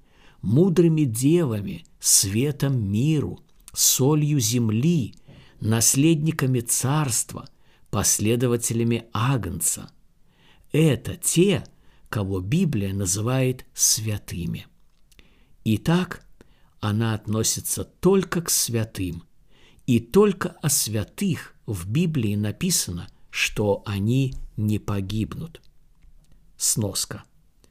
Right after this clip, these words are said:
С истиной Писания – не имеет ничего общего мысль о том, что люди, рождённые свыше, могут вновь стать нерождёнными.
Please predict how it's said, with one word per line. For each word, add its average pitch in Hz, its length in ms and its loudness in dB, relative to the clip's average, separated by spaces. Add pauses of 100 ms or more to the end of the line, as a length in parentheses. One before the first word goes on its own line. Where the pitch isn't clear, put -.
(640)
С - 280 2
истиной 107 640 2
Писания – 107 840 -2 (420)
не 120 300 4
имеет 160 440 4
ничего 175 640 2
общего 117 640 0
мысль 101 560 0
о 87 120 -8
том, 156 440 2 (340)
что - 340 -2
люди, 110 420 2
рождённые 98 760 0
свыше, - 680 0 (440)
могут 107 640 0
вновь 101 640 -2
стать - 600 -4 (180)
нерождёнными. 98 1120 -4